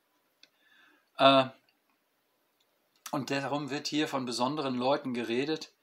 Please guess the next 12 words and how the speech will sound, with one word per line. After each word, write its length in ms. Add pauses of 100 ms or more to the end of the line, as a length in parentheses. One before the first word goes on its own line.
(460)
engen 280
Verwandten 800
mit 160
besonderer 520
Geschichte. 560 (1080)
Vermutlich. 840 (960)
„Grüßt 480
Rufus, 840
den 320
Auserwählten 800
im 160
Herrn, 460